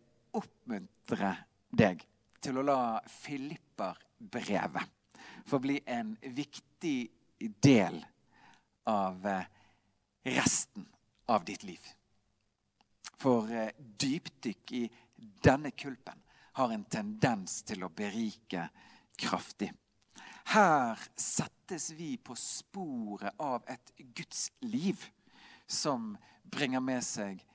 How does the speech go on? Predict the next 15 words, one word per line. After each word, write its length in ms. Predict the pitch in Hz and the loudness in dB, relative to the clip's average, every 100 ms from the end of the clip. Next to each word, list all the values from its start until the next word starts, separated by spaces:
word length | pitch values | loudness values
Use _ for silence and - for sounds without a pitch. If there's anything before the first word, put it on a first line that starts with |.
| _ _ | _ _
lyse 640 | 110 113 117 131 - 135 - | -4 0 2 2 0 -2 -6
toner 460 | - 95 101 98 - - _ _ _ _ _ _ - | -10 -8 -6 -6 -8 -18 _ _ _ _ _ _ -4
i 360 | 110 101 87 - _ | -2 -4 -8 -18 _
tunge 580 | - 101 92 110 95 78 _ _ _ _ _ _ _ _ _ _ | -8 -8 -6 -4 -4 -6 _ _ _ _ _ _ _ _ _ _
omgivelser. 720 | 101 90 92 85 - - - - - _ _ _ _ _ _ _ _ - - - - - | -8 -6 -8 -6 -4 -4 -4 -14 -20 _ _ _ _ _ _ _ _ -20 -20 -20 -18 -4
Og 100 | 160 | 8
denne 240 | 165 180 | 8 8
måneden 340 | 143 120 117 - - _ | 4 4 4 -2 -14 _
har 260 | - 147 139 | 0 4 4
du 540 | 131 143 131 120 117 113 | 4 2 4 4 2 0
en 320 | - 120 113 120 - | -2 0 -2 -4 -4
unik 800 | 143 147 170 147 127 117 - _ 170 | -4 -4 -2 0 0 -2 -14 _ -10
mulighet 920 | 131 123 117 123 139 110 101 - - | -6 4 8 10 10 6 4 -2 -2
til 240 | 117 110 | 0 0
å 480 | - 120 113 110 107 | 0 2 4 6 4